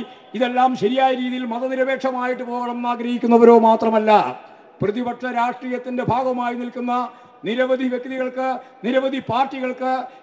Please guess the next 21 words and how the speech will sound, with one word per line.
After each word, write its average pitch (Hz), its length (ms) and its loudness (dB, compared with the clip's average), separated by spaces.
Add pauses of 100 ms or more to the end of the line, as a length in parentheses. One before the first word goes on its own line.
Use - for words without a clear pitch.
(140)
ഈ - 20 8 (120)
നിലപാടിനെതിരായ 277 800 0 (520)
രാഷ്ട്രീയമായ 277 560 0 (160)
സമീപനങ്ങളുണ്ട് 262 680 -2 (120)
എന്നുള്ളത് 233 400 2 (460)
വളരെയേറെ 233 500 2
ശ്രദ്ധേയമായ 233 540 -2 (120)
കാര്യമാണ്. 240 500 0 (580)
ഈ - 20 -6 (120)
രാജ്യത്തെല്ലാമുള്ള 240 840 -4 (640)
എല്ലാ 240 260 -2 (140)
വിഭാഗം 247 420 2
മതനിരപേക്ഷ 254 680 -6
ഉള്ളടക്കമുള്ള 247 580 -8
ജനതയെയും 226 540 -4 (520)
ഏകോപിതമായി 247 760 2
ചേർത്തുകൊണ്ട് 240 520 -4 (560)
ഈ - 20 -4 (100)
ഗവർണർ 247 380 -6
നൽകി 254 220 -8 (200)
നടത്തിക്കൊണ്ടിരിക്കുന്ന 247 720 -10